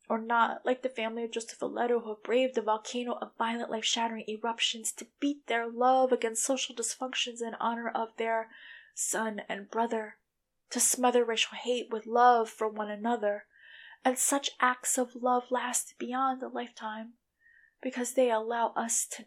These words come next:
never say, "I love you," for the last time.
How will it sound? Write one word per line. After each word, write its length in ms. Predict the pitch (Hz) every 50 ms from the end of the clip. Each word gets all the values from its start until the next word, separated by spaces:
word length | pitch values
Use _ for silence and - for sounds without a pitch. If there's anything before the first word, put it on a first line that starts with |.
| _
never 280 | 214 240 247 240 240 233
say, 480 | 233 - - - 190 185 185 190 190 - _
"I 160 | - - 196 196 202
love 240 | 214 220 226 220 - -
you," 180 | - 202 185 - _ _ _ _ _ _ _ _ _ _ _ _ _
for 160 | _ - 247
the 100 | 220 202
last 340 | 196 196 202 208 220 - -
time. 340 | - - 180 175 180 196 202